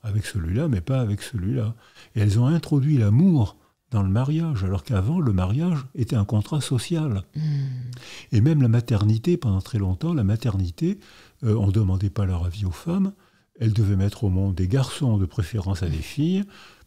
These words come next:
Speaker 1: parce que les garçons faisaient la guerre et travaillaient quinze heures par jour au fond des mines.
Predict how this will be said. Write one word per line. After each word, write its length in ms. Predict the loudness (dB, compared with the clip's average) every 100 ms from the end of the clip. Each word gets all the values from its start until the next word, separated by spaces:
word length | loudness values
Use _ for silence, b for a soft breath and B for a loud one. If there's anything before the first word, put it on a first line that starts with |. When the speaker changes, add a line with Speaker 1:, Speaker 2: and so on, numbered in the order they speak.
| _ _ -8
Speaker 1:
parce 180 | -6 -4
que 100 | -2
les 100 | 0
garçons 320 | 0 0 -4
faisaient 320 | -2 -2 0
la 140 | 0
guerre 420 | 0 2 2 0 -4 _ _ -8
et 60 |
travaillaient 460 | -2 0 0 0 0
quinze 240 | 0 2
heures 100 | 0
par 220 | -2 -4
jour 180 | -2 -2
au 60 | -2
fond 220 | -2 -4
des 120 | -2
mines. 360 | 0 0 -2